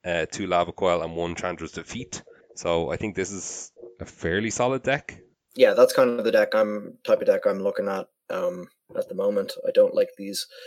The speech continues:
Speaker 2: big, uh, big, big expensive red decks. I wanna, I wanna cast a bunch of one drops and prowess creatures and have some Torbran disgusting turns and stuff like that.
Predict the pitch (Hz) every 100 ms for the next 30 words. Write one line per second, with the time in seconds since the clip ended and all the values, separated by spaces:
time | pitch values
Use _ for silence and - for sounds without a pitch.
0 | - _ 151 160 - 156 151 147 143 135
1 | 123 - - 143 131 - - - 135 123
2 | 120 - 120 - 113 113 120 110 - 110
3 | 110 104 101 104 101 107 107 - 110 101
4 | 98 101 104 95 - 95 90 - 104 95
5 | - 92 - 95 92 90 95 90 90 -
6 | - - - - 101 - 107 - 95 90
7 | 87 82 - - - - 101 - 107 -
8 | - - - - - - - -